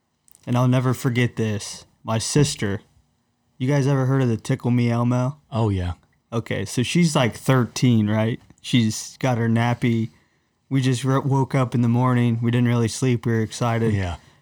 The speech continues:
Speaker 1: It looks like a rat's nest.
Speaker 2: <laughs>
Speaker 1: So they always save the best presents for last. So we would get the clothes and shit and toss it to the side and act like we were excited.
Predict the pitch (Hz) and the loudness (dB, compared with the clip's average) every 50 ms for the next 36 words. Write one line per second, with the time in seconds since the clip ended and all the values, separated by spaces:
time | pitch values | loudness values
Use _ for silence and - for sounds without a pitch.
0 | _ _ _ _ _ _ 139 135 147 139 - 147 131 117 110 104 110 107 107 107 | _ _ _ _ _ _ 0 0 0 2 2 0 0 2 2 2 2 2 2 2
1 | 104 - - 113 101 92 90 92 - - - - 123 - - - - - - 131 | 0 0 0 0 0 0 -4 -6 -8 -10 -4 -2 -4 -4 -4 -14 -10 -2 0 2
2 | 123 120 117 110 127 143 143 143 147 147 151 143 131 - - - 139 135 135 131 | 2 2 0 0 0 2 2 2 2 2 2 2 0 0 0 0 2 2 2 2
3 | 131 123 110 113 - _ - 117 110 127 131 135 131 - - - 131 123 113 117 | 2 0 -2 -4 -8 _ -4 -2 0 2 2 2 0 -2 -2 0 0 0 2 2
4 | 113 107 - - - 120 113 117 120 120 113 110 107 - - 120 113 113 120 117 | 0 -2 -2 -4 -4 0 0 2 2 2 0 0 -2 -2 -2 -2 0 2 0 2
5 | 113 113 104 - 117 110 - - 120 117 113 - - 139 131 131 120 117 120 117 | 0 0 -2 -2 -4 -4 -4 -10 -12 -12 -10 -4 0 0 2 2 2 2 2 0
6 | 110 - - - 127 117 107 110 - - 135 120 117 110 - 113 - 113 113 113 | 0 0 0 0 0 0 0 -2 -2 0 0 0 0 -2 -6 -8 -4 -4 -4 -4
7 | - - 127 120 117 113 113 117 117 117 117 - 120 110 - - 117 110 107 101 | 0 0 2 2 4 2 2 2 0 0 0 -2 -4 -4 -2 -2 0 0 0 -2
8 | - - - 110 107 101 101 101 | -2 -2 0 0 0 0 -2 -4